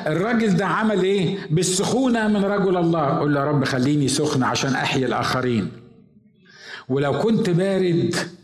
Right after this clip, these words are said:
وبارد دي مش شتيمة، بارد يعني ساقع، يعني متلج، معرفش انتوا بتقولوا عليها ايه، بس anyway، لو كنت بارد، شوف حد سخن الزق فيه، خلي حد سخن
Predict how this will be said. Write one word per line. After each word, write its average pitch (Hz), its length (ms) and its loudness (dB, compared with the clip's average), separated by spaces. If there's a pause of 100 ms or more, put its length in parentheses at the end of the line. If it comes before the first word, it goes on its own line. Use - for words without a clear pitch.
(340)
وبارد 151 380 0
دي 135 80 2
مش 139 140 0
شتيمة، 139 480 0
بارد 139 300 0
يعني 120 240 0
ساقع، 110 440 -2
يعني 101 400 0 (520)
متلج، 113 880 -2 (440)
معرفش 127 320 -2
انتوا 113 180 0
بتقولوا 127 200 -2
عليها 127 200 0
ايه، 147 540 0
بس 135 220 -2
anyway، 147 460 2
لو - 180 0
كنت 220 280 2
بارد، 160 580 0 (140)
شوف 214 200 0
حد 190 300 0
سخن 175 380 2
الزق 175 320 0
فيه، 151 400 0 (880)
خلي 208 320 0
حد 190 460 0
سخن 170 480 0